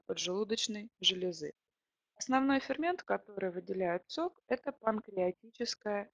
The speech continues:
липаза. Э, в результате работы липазы от большой молекулы жира остаются, э, составляющие – мономеры.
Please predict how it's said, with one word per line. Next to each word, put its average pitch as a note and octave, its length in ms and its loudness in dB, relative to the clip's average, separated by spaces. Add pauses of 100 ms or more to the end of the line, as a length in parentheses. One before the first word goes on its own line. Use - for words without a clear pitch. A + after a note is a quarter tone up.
липаза. F3 640 -2 (840)
Э, F3 160 0
в F#3 40 0
результате D4+ 460 4
работы A3 760 4
липазы G#3 840 4 (100)
от F#3 160 -2
большой G#3 440 2
молекулы F#3+ 680 2
жира F3+ 580 0 (1700)
остаются, C#4+ 800 4 (200)
э, F#3 220 2
составляющие – G3+ 920 4 (140)
мономеры. G3 720 0